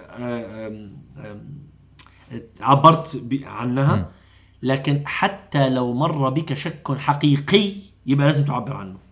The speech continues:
Speaker 1: الصحابة كانوا بيعملوا كده.
Speaker 2: كويس.
Speaker 1: حقيقي. مش شك اللي هو بتاع اللعب. لا، لا. أنا فعلًا، إيه يا ابن عباس، آه، ال-، ق-،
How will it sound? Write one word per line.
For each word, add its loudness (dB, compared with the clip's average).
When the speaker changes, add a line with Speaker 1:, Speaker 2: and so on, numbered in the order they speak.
Speaker 1:
الصحابة 0
كانوا -2
بيعملوا -10
كده. -18
Speaker 2:
كويس. -6
Speaker 1:
حقيقي. 2
مش 6
شك 2
اللي 2
هو 2
بتاع 2
اللعب. 2
لا، 4
لا. 0
أنا 0
فعلًا، -2
إيه 0
يا 0
ابن -4
عباس، -2
آه، -4
ال-، -8
ق-، -8